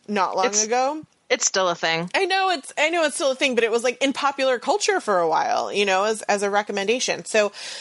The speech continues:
Speaker 1: there's a lot of different ways that you can go about it, but ultimately feeding those bacteria the right things so that they,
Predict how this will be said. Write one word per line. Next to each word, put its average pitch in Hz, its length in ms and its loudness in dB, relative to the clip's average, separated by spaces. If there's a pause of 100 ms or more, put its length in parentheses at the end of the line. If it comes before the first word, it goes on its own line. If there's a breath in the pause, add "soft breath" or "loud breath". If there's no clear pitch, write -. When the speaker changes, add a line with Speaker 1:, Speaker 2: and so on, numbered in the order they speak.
Speaker 1:
there's 269 160 4
a 254 60 2
lot 254 200 2
of 285 140 0
different 233 300 -2
ways 202 260 0
that 190 80 0
you 175 160 -4
can 180 160 -4
go 175 180 0
about 233 320 2
it, 190 280 0
but 185 280 0 (340 loud breath)
ultimately 180 1000 -2
feeding 254 640 0
those 202 340 0
bacteria 165 1120 0
the 175 280 -2
right 180 420 -2
things 160 800 -4
so 190 240 0
that 170 220 0
they, 170 500 2